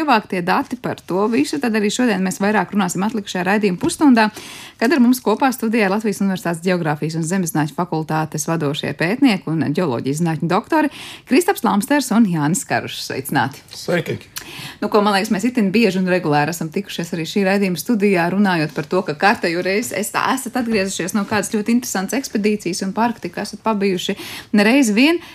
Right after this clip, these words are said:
Speaker 1: Es saprotu, ka starp iepriekšējo vizīti Svalbārā un tagad šī gada apmeklējumi bija pagājuši tie divi liktenīgie <laughs> covid gadi, vai, vai tā var teikt?
Speaker 2: Jā, ir pagājuši divi gadi. Šķiet arī kopš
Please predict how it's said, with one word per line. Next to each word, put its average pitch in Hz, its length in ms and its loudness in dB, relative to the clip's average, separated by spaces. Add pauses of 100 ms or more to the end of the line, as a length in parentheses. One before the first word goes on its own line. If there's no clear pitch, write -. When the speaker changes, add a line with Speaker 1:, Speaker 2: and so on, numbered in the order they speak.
(100)
Speaker 1:
Es - 280 -4
saprotu, 339 460 2
ka 233 100 -2
starp - 380 -4
iepriekšējo 208 760 -2
vizīti 214 440 2
Svalbārā 220 960 2
un 160 260 -6
tagad 156 260 -6
šī 208 220 0 (140)
gada 208 320 4
apmeklējumi 202 720 -2
bija 175 240 -4
pagājuši 185 500 -2
tie 175 80 -2
divi 180 300 0
liktenīgie 214 520 4
<laughs> - 40 0
covid 294 340 0
gadi, 226 380 0
vai, 190 180 2
vai 196 220 -2
tā 202 180 0
var 180 100 -8
teikt? 147 160 2
Speaker 2:
Jā, 143 140 4 (540)
ir 131 160 -2
pagājuši 123 440 0
divi 131 260 0
gadi. 156 260 4 (560)
Šķiet - 420 2
arī 170 160 4
kopš 156 380 0